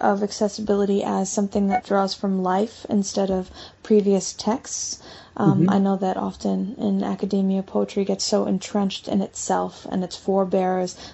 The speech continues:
Speaker 1: that it's like some big inside joke that it doesn't want anyone else to know.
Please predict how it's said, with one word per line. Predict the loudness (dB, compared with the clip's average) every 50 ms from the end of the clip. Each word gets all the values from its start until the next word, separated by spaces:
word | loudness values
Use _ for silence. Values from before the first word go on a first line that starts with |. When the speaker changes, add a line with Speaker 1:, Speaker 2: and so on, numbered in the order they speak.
| -2
Speaker 1:
that | 0 2 2
it's | 2 0 -2 -2
like | -4 -4 -2
some | -2 0 0 2
big | 2 2 0 0 0
inside | 0 -2 -2 -2 -2 -4 -4 -4 -4 -4 -4
joke | -2 -2 -2 -2 -6 -8 -8
that | -8 -6 -6 -6
it | -6 -6
doesn't | -6 -8 -6 -6 -6 -6 -6
want | -4 -4 -2 -2 -4 -4 -2
anyone | 0 0 2 2 2 2 0
else | 0 -2 -4 -4
to | -2 2 2
know. | 4 4 2 0 -4